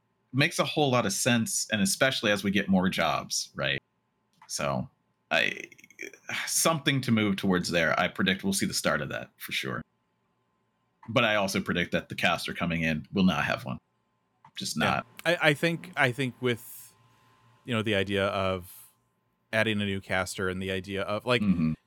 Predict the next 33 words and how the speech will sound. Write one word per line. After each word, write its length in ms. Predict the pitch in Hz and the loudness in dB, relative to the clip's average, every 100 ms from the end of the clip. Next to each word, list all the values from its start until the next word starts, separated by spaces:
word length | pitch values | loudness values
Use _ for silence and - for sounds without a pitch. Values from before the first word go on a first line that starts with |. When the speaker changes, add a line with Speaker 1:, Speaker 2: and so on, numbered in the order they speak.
| _ 131 | _ -2
Speaker 2:
every 300 | 139 160 135 | 0 0 2
other 340 | 113 123 117 | 2 4 0
role 600 | 98 98 95 101 123 139 _ _ _ _ _ _ _ _ _ _ _ _ _ _ _ _ _ _ _ _ _ _ | -2 -2 -2 0 -2 -6 _ _ _ _ _ _ _ _ _ _ _ _ _ _ _ _ _ _ _ _ _ _
has 400 | 104 113 110 101 | -2 2 2 -2
these, 200 | 101 95 | -6 -4
like, 160 | 95 98 | -6 -4
little 200 | 98 95 | -4 -4
metas 440 | 92 90 92 95 | -6 -6 -10 -8
or 220 | 101 95 | -6 -6
these 240 | 95 101 95 | -6 -8 -4
little, 260 | 101 95 | -2 0
like, 240 | 95 95 101 _ _ _ _ _ _ _ _ _ - | -2 -4 -10 _ _ _ _ _ _ _ _ _ -4
niche 340 | 120 107 - | 0 0 0
things 200 | 104 92 | -4 -4
in 60 | 90 | -4
'em, 100 | 98 | 0
right? 160 | 104 | 0
You 140 | 107 104 | 0 0
have, 300 | 107 101 - _ _ _ - | 0 0 -6 _ _ _ 0
uh, 260 | - 95 | 4 4
Speaker 1:
Mm-hmm. 100 | 98 | 2
Speaker 2:
main 180 | 104 101 | 2 -2
tank, 280 | - 98 98 | 0 -4 -2
so-, 120 | 120 | -6
uh, 240 | 104 101 92 110 - | -4 -4 -4 -8 2
off 200 | 107 - | 2 2
tank, 260 | 98 90 | -4 -6
you 80 | 101 | -4
have 360 | 98 95 90 90 | -2 0 -2 -2
barrier 360 | 110 104 98 | 0 0 0
healer, 300 | 98 98 92 | -2 -4 -4
pure 280 | 87 110 101 | -6 -4 -4
healer. 440 | 98 95 92 87 | -2 -2 -2 -4